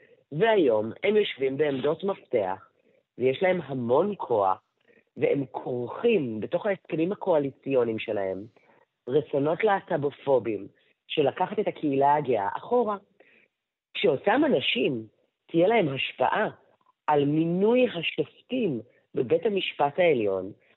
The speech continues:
אנחנו יכולות רק להבין שהם ירצו למנות שופטים כדמותם. עכשיו, לא בכדי הרצונות המעורבים, גם למנות את השופטים ולהביא שופטים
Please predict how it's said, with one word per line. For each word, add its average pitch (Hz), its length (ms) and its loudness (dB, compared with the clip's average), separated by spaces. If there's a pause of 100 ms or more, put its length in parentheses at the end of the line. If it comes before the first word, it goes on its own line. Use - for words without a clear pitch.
(140)
אנחנו 135 280 -2
יכולות 139 400 0 (200)
רק 107 340 -2
להבין 175 460 0 (280)
שהם 160 220 -2
ירצו 175 260 0
למנות 185 360 0
שופטים 214 520 -4 (160)
כדמותם. 113 760 -6 (680)
עכשיו, 110 220 -4 (400)
לא 165 160 2
בכדי 214 520 -2 (260)
הרצונות 170 440 -4
המעורבים, 208 640 0 (460)
גם 190 220 2
למנות 175 540 2
את 160 100 -6
השופטים 127 560 -4
ולהביא 123 340 -2
שופטים 139 520 -4